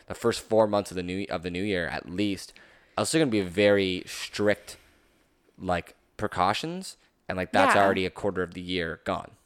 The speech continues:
Speaker 2: No, absolutely. No,
Speaker 1: Or a
Speaker 2: and I
Speaker 1: third of
Speaker 2: get
Speaker 1: the year.
Speaker 2: that. What, what I'm, what I'm saying, and again, too, I'm not, I mean, hopefully people aren't gonna think it's gonna turn,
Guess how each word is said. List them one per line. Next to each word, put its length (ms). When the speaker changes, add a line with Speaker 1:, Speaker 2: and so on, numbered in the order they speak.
Speaker 2:
No, 240
absolutely. 340
No, 120
Speaker 1:
Or 20
a 40
Speaker 2:
and 80
I 40
Speaker 1:
third 60
of 40
Speaker 2:
get 120
Speaker 1:
the 20
year. 60
Speaker 2:
that. 260
What, 260
what 140
I'm, 280
what 140
I'm 200
saying, 340
and 340
again, 240
too, 200
I'm 120
not, 320
I 120
mean, 160
hopefully 440
people 240
aren't 160
gonna 100
think 160
it's 120
gonna 160
turn, 560